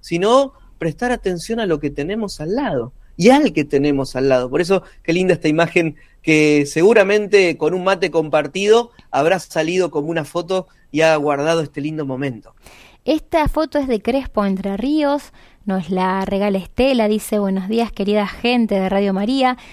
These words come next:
Speaker 2: Con respecto a la consigna de hoy, visitando a las familias de los barrios en nuestra parroquia San José en estado de misión, llevando la Eucaristía a enfermos y ancianos. Gracias, Cori, gracias al Padre Matías, bendiciones", dice Estela,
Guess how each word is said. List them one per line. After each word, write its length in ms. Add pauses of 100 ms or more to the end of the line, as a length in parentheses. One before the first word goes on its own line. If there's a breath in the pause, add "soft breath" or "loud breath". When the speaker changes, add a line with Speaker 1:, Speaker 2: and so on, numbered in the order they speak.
(160 loud breath)
Speaker 2:
Con 160
respecto 400
a 20
la 120
consigna 600
de 140
hoy, 180
visitando 580
a 40
las 140
familias 420
de 80
los 160
barrios 360
en 120
nuestra 320
parroquia 680
San 300
José 480 (440 soft breath)
en 120
estado 320
de 140
misión, 520 (340 soft breath)
llevando 320
la 80
Eucaristía 540
a 60
enfermos 500
y 60
ancianos. 720 (280 soft breath)
Gracias, 360
Cori, 340
gracias 400
al 140
Padre 260
Matías, 480
bendiciones", 640
dice 220
Estela, 480